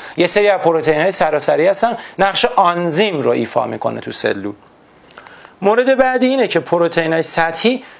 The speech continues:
برخلاف پروتئین‌های سراسری بچه‌ها کانال ندارن، صرفاً در سطح خارجی یا در سطح داخلیه که به طور معمول به پروتئین‌های سطحی خارجی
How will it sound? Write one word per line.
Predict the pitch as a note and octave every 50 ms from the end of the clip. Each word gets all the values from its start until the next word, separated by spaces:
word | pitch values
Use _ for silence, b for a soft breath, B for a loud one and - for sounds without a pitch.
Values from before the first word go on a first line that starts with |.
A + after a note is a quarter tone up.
| B B _
برخلاف | F#3+ F3 E3 D#3+ D#3 - E3 D#3 D#3 D#3+ D#3 D#3+
پروتئین‌های | D#3 D3+ - D#3+ D3+ D3+ D3 - E3 D3+ C#3+ D3+
سراسری | D3 - - D3+ D3 D3 D#3 D3 - D#3+ D#3 E3+
بچه‌ها | F3+ G3 G3 F#3+ G3 F3+
کانال | - - - D3+ D3+ D#3 D#3+ E3 F3 F3
ندارن، | E3+ D#3 C#3 B2 B2 A#2+ A#2+ B2+ B B B B B
صرفاً | B - - - - F#3+ F#3+ G3 G3 G3 - A3 A3 A3 G#3 G3
در | F3+ E3 D#3+ D#3
سطح | - - - G3 F#3+ F3 - - - C3+ G2+ B B B B B B
خارجی | - - - D#3+ D#3+ D#3+ D#3 D#3 D#3 D#3 D#3 D3 C3+ E3+ A3 C4 C#4+ C4 B B B B
یا | F#3 G3 G3+
در | G3 F3+ E3+
سطح | D3 - - F3 E3+ E3+ - - G3+ A3 A3+ G#3+ B B B - D3
داخلیه | D#3+ D#3+ D3 C#3 - - C#3 C3 B2 A#2 A#2+ A#2+ A#2 A2+ B B B B B B
که | - F3
به | F3 F3 E3+
طور | - E3 E3 E3 E3
معمول | E3 E3 D#3 D3+ D#3 D#3 E3+ F#3+ G3
به | E3+ D3
پروتئین‌های | - C#3+ C#3 C#3 C3+ - C#3 C3+ C3+ C#3 C3+
سطحی | - - D3 C3+ C3 C3+ - C#3 C3+
خارجی | B2+ - - C3+ C3 C3 C3 B2+ C3 F#3 A3 B